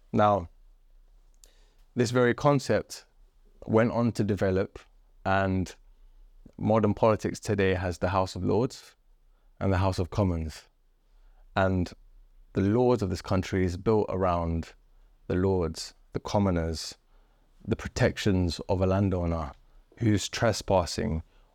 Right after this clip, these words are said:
what's allowed to happen on a particular land, um, what's public, what's private. So the most valued landowner is so-, sorry, the most valued individual in Britain is the landowner.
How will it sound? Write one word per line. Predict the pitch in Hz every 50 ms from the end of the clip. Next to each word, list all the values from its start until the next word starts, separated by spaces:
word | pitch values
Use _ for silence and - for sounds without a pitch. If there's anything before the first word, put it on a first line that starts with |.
| _
what's | - 104 110 - - - -
allowed | 113 107 107 104 101 -
to | -
happen | 107 120 113 - - 104 104
on | 101 98
a | 101 92
particular | - 101 - - 107 - - 101 98 95
land, | 92 95 95 95 92 87 82 80 80 - - - _ _ - - - _ - _ - -
um, | 92 87 87 85 82 80 76 71 - _
what's | - - 78 - -
public, | - - 131 113 104 104 95 - - - - _ _
what's | - - - -
private. | - - - 107 98 95 90 82 82 - - - _ _ _ _ _ _ _ _ _ _ _ _ _ -
So | - - 107 101 101 95 85 82 - -
the | - 101
most | 107 123 135 113 104
valued | 107 101 107 120 131 151 139 120 107 98
landowner | 92 90 90 90 90 87 82 82 85 82 90 98 - _ _ _ - _ _ -
is | - 98 92 85 - - - _ _ _ _ - - - - -
so-, | 120 117 - -
sorry, | - - 110 104 104
the | 92 95 98 - - 107
most | 107 117 120 113 -
valued | - 92 95 107 117 127 123 117 107
individual | 107 104 101 95 101 98 92 95 92
in | 92
Britain | 90 113 101 98 98
is | 98 87 85
the | 92 95
landowner. | 95 107 123 117 98 87 82 80 80 78 80